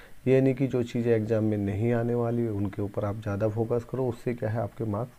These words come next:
कम हो जाएंगे। ठीक है, "What are the various strategies choice available for a company to global?" ग्लोबल जाने के लिए कौन सी स्ट्रेटेजिक चॉइस अवेलेबल होती है किसी ऑर्गेनाइजेशंस के अंदर, तो उनके बारे में डिस्कस करना है।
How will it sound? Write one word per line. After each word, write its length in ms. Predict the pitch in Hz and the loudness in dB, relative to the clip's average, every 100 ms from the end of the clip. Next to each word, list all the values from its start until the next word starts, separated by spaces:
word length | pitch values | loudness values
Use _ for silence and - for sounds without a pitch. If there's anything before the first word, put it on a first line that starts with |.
| - | -2
कम 140 | 117 | 0
हो 200 | 104 98 | 0 -2
जाएंगे। 320 | 90 87 87 - - - - - | -6 -8 -8 -12 -16 -18 -18 -6
ठीक 200 | 147 151 | -4 -2
है, 120 | 151 139 - - - - - | -6 -8 -16 -18 -18 -12 -2
"What 160 | 123 131 | 0 2
are 180 | 151 151 | 2 2
the 120 | 123 | 2
various 380 | 110 110 123 113 117 | 0 0 -2 -2 -8
strategies 640 | - 107 101 110 110 113 113 - | -4 -4 -2 -2 0 -2 -4 -4
choice 320 | 107 104 110 110 | -2 -2 -2 -2
available 420 | 104 101 104 104 107 | -2 -2 -2 -2 -4
for 200 | 101 98 | -4 -4
a 100 | 107 | -6
company 400 | 101 104 101 104 107 | -8 -6 -4 -4 -4
to 200 | 101 101 - - - | -4 -4 -6 -8 -2
global?" 360 | 107 92 90 110 | -2 -2 -4 0
ग्लोबल 340 | 113 123 139 | 2 4 2
जाने 280 | 131 120 117 | 2 0 0
के 60 | |
लिए 120 | 120 117 | 0 -2
कौन 240 | 117 113 | -2 -4
सी 180 | - 107 | -2 -4
स्ट्रेटेजिक 500 | - 107 107 104 104 | -2 -4 -2 -4 -6
चॉइस 380 | - 95 98 104 | -6 -6 -4 -4
अवेलेबल 380 | 95 95 101 | -4 -2 -2
होती 340 | 107 104 107 113 | -2 -4 -4 -4
है 80 | 107 | -4
किसी 240 | 104 104 | -4 -4
ऑर्गेनाइजेशंस 760 | 104 101 95 98 95 - 101 98 | -6 -4 -4 -4 -4 -6 -6 -6
के 140 | - | -4
अंदर, 220 | 107 107 - - - - - | -4 -4 -6 -14 -16 -18 -6
तो 80 | 143 | -2
उनके 220 | 123 107 | 0 0
बारे 200 | 95 92 | -2 -4
में 140 | 95 87 | -4 -6
डिस्कस 360 | 82 - - | -8 -10 -14
करना 320 | - - - | -12 -12 -12
है। 200 | - - | -14 -18